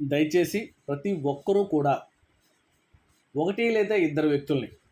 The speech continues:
నెలలో ఇద్దరు వ్యక్తుల్ని, just టూ మెంబర్స్ని, కొత్త వాళ్ళని మీ డైరెక్ట్గా మీరు పరిచయం చేయటానికి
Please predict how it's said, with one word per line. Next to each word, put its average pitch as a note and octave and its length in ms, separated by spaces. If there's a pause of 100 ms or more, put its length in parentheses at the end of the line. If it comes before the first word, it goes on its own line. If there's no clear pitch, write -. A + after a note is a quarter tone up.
(520)
నెలలో F3 400
ఇద్దరు D3+ 300
వ్యక్తుల్ని, C3+ 480 (140)
just D#3 300
టూ D3 180
మెంబర్స్ని, C3+ 640 (440)
కొత్త G3 280
వాళ్ళని G#3+ 420
మీ F#3+ 220
డైరెక్ట్గా F#3+ 580
మీరు F#3+ 440 (1080)
పరిచయం F3 380
చేయటానికి D#3 680